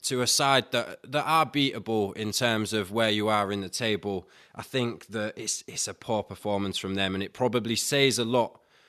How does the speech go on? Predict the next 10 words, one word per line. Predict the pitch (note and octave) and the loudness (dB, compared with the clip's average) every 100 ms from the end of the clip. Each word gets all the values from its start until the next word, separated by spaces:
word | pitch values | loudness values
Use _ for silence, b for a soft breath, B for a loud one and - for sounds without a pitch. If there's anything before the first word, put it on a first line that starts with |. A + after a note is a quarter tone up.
| _ | _
for, | - A#2+ A2 G#2 G2 - _ _ _ _ | -4 0 2 2 0 -6 _ _ _ _
for | - C3+ B2+ | 0 4 4
their | B2 A2+ | 4 2
season. | - C#3+ C3+ G#2+ G#2 | 2 4 4 2 0
And | C3+ | 2
obviously | C3 C3 C3+ | 2 2 2
going | C3 C3+ B2+ | 4 4 4
one | C#3 B2+ | 4 4
goal | A#2+ A#2+ | 4 2
down, | A2+ B2 A#2+ | 2 0 0